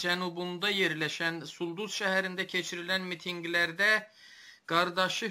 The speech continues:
Hüseyn Fəthipurun on yeddi yaşındaykən polis tərəfindən öldürülməsi olayı haqqında danışacaq. Kərim bəy, iki min altıncı ildə Sulduzda, e,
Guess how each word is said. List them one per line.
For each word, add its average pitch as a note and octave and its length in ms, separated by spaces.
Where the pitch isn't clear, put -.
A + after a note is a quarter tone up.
Hüseyn G#3+ 560
Fəthipurun E3 720
on F3 320
yeddi F#3 380
yaşındaykən E3+ 1000
polis E3+ 320
tərəfindən E3+ 720
öldürülməsi E3+ 960
olayı D3 500
haqqında C#3 420
danışacaq. A2 760
Kərim G3 480
bəy, C#3 160
iki D#3+ 240
min F#3+ 160
altıncı D#3+ 560
ildə D#3+ 320
Sulduzda, D3+ 680
e, B2+ 40